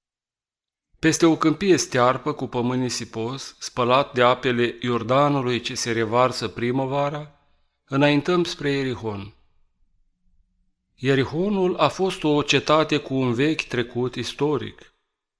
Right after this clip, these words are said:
Când au trecut israelitenii Iordanul ca să intre în Canaan,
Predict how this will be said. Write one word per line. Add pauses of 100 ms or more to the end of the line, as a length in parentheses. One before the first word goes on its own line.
(500)
Când
au
trecut
israelitenii
Iordanul
ca
să
intre
în
Canaan,